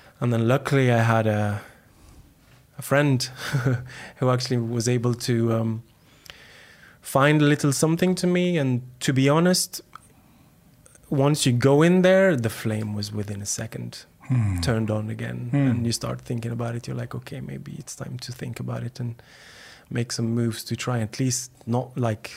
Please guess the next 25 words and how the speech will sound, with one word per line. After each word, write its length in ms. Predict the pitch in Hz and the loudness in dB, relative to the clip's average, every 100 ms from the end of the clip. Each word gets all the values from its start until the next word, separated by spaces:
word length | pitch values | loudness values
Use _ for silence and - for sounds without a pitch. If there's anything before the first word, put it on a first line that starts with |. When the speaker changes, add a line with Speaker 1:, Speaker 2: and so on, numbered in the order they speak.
| - | -4
Speaker 1:
neglect 500 | 113 113 117 - - | -2 0 -2 -2 -8
it, 140 | - | -10
but 120 | - | -8
at 120 | 120 123 | -8 -6
least 140 | 113 | -8
spend 260 | - 113 110 | -6 -6 -6
some 180 | 117 117 | -8 -8
time 300 | 120 117 110 | -8 -6 -6
doing 380 | 113 117 117 113 _ _ _ | -6 -6 -6 -10 _ _ _
that 220 | 120 117 | -10 -10
thing 240 | 117 123 117 | -10 -10 -8
that 160 | 123 | -10
keeps 260 | - 123 - | -12 -12 -10
you 160 | 123 113 - | -10 -10 -10
Speaker 2:
Like 180 | 107 104 104 123 113 - | -8 -6 -8 -16 -20 -6
coach 180 | - 120 | -2 0
Speaker 1:
alive." 120 | 120 | -2
Speaker 2:
boxing, 260 | 113 127 110 - | -4 -8 -14 -14
Speaker 1:
Yeah. 100 | 123 | -12
Speaker 2:
bo-, 100 | 127 - | -12 -6
box 180 | 120 - | -6 -6
coach. 220 | 160 131 - 160 | -14 -14 -14 -8
All 100 | 131 | -6
right. 140 | 123 127 | -6 -10
Speaker 1:
Yeah. 140 | 95 | -14